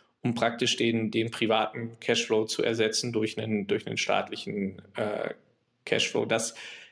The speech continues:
alles und in diesem Umfang bis heute letztlich nur dann zu rechtfertigen, wenn man tatsächlich davon ausgeht, diese Krise hat ein klar umrissenes Enddatum. Nicht, dass man das Datum jetzt genau kennt,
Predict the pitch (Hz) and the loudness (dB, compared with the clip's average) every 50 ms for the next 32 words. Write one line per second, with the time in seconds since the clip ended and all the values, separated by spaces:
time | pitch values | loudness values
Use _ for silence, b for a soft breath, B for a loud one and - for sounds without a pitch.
0 | B B B _ - - 110 127 156 180 180 180 - 175 139 - 127 117 120 123 | B B B _ 0 2 2 4 4 4 2 2 0 -2 0 0 -2 -2 0 -2
1 | 123 - 139 - 139 135 147 151 - - 120 127 120 - 120 117 - - 113 123 | -2 -2 -2 -2 -2 -2 -2 0 0 0 0 0 2 0 0 0 0 2 2 4
2 | 143 151 156 - 120 113 120 120 120 117 - - - 135 131 123 - - - - | 2 2 2 0 0 2 2 2 2 0 -2 -2 0 0 0 0 0 -6 -12 -12
3 | b b b b b _ _ - - 127 123 127 127 - - 120 117 143 175 180 | b b b b b _ _ -4 -2 0 2 2 0 2 2 2 2 2 0 0
4 | - - - 135 - 131 139 143 - - - 139 127 123 123 - - 123 123 131 | 0 0 0 0 2 0 0 0 0 -2 2 4 4 4 2 2 0 -4 -4 -2
5 | 131 123 117 123 120 127 120 120 120 - - 117 117 - - 131 123 - 127 117 | -4 0 0 0 2 2 0 0 0 2 2 0 2 2 0 -2 -2 -2 -4 -2
6 | - 120 117 - - 117 113 110 117 117 120 - - - 123 117 - 120 117 117 | 0 0 0 0 -2 -2 0 2 2 2 2 0 0 -2 -2 0 2 0 0 0
7 | 117 - - - - 127 143 139 139 131 - - 117 - - - - 113 110 123 | -2 -4 -4 -2 0 0 0 2 0 0 0 0 -2 -2 0 0 0 0 0 -2
8 | - - - 113 113 120 117 - - 127 - 120 127 - - 127 123 120 - - | -4 0 2 2 4 4 2 0 -2 -4 -2 -2 -2 -2 -2 -4 -4 -4 -2 0
9 | - 135 131 131 - - 92 107 101 - - - - 104 92 - b b b b | 0 0 0 0 0 2 2 2 0 0 -2 -6 -6 -6 -8 -16 b b b b
10 | b b b b b b b - 123 117 120 135 131 - - 127 123 120 117 - | b b b b b b b -2 0 2 4 2 2 2 2 2 2 2 2 2
11 | - 113 123 - - 127 123 123 120 - - - - 120 120 113 113 117 117 - | 2 2 2 2 0 0 2 0 0 0 0 0 0 0 2 2 0 0 -2 -2
12 | - - 160 170 156 135 151 170 - - - - | -2 0 2 2 2 2 0 -2 -4 -6 -10 -12